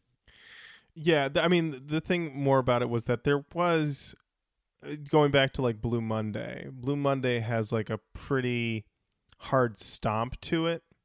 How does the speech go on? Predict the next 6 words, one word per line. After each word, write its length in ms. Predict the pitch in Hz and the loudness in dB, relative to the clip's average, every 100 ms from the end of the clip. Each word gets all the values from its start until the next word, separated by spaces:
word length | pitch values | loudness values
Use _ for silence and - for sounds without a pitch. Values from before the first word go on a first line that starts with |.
| _ _ _ _ _ _ - | _ _ _ _ _ _ -4
And 200 | 123 117 113 | -2 -2 2
this 420 | 151 151 - - | 2 2 -2 -2
right 240 | 123 127 | 2 4
away, 760 | 120 110 127 123 113 110 104 107 _ | 4 2 0 2 0 0 -4 -8 _
with 220 | 127 143 - | -4 0 4
that, 240 | 135 123 | 2 2